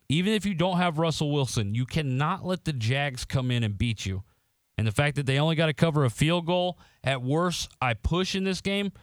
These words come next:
but I really feel like the Seahawks come out.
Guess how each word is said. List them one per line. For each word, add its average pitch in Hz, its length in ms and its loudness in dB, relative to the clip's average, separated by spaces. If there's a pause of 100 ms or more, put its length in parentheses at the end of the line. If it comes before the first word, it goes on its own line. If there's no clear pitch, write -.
(360)
but 147 100 2
I 156 80 2
really 175 280 0
feel 180 160 0
like 156 140 0
the 127 60 0
Seahawks 139 520 -2
come 127 200 0
out. 120 300 0